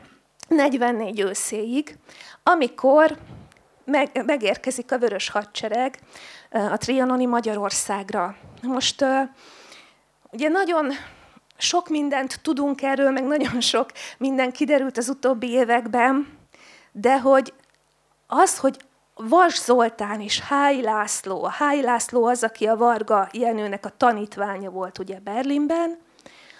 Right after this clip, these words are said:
hogy ők azzal a feladattal érkeznek negyvennégy őszén a Vörös Hadsereggel,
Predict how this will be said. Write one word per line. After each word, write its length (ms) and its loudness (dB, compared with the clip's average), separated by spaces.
hogy 200 2
ők 200 4
azzal 360 6
a 140 0
feladattal 800 0
érkeznek 840 -8
negyvennégy 720 0
őszén 520 -2
a 80 -8
Vörös 340 0
Hadsereggel, 1000 -2